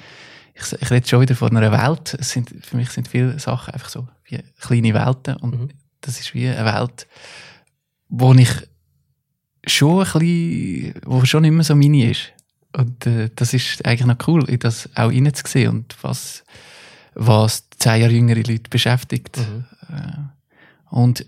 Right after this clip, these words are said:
Speaker 1: es ist auch irgendwo durch, ist auch ein bisschen Bewunderung da von mir, weil, weil was die schon können, wo ich erst jetzt gecheckt habe, wie geil das ist, das Zeichnen. Und die haben das einfach schon gecheckt mit einundzwanzig.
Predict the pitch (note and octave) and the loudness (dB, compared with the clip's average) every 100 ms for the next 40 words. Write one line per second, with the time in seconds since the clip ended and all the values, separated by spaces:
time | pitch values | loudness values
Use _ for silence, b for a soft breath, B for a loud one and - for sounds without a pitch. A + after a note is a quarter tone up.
0 | _ - A#2+ A#2 - - B2 C3 B2+ C3 | _ -6 -4 -2 -2 2 2 4 4 6
1 | B2 B2 B2 A#2+ A#2 - B B B B | 4 4 4 4 0 -6 B B B B
2 | B B B B _ _ _ _ _ - | B B B B _ _ _ _ _ -2
3 | B2+ A#2+ G#2+ - A#2+ A2+ B2+ D3+ D#3+ C#3+ | 2 4 2 2 2 2 4 2 0 -2
4 | - B2 G#2+ B2+ B2 A2+ A2 A#2 A2 - | 0 2 2 4 6 6 4 0 -2 -6
5 | B2+ A#2 A2+ A2+ - _ _ _ _ _ | 0 0 0 -4 -12 _ _ _ _ _
6 | - B2+ - - C3+ D3 C#3 C3 A2 - | -4 -2 -2 -4 0 4 4 0 -4 0
7 | A#2+ B2 A2 A2+ - - B2 B2 B2 A#2+ | 4 4 2 -2 -10 -6 4 6 6 2
8 | - B2 B2 - - B2+ - B2+ B2 A#2 | 0 0 -2 -2 -2 0 0 0 0 -2
9 | - - B2 B2 A#2 C3 C3 A#2 - - | -10 -8 -6 0 2 0 -2 -4 -6 -8
10 | - G#2+ B2+ A#2 A2+ A#2+ B2 B2 A2+ B2+ | -4 -2 0 0 0 4 4 4 -2 -4
11 | - C3 - A#2+ - A#2+ A2+ A#2 A#2 A#2 | -4 -4 -4 -4 -2 0 2 2 0 0
12 | A#2 C3 C3+ - D3+ | 0 2 0 -6 -10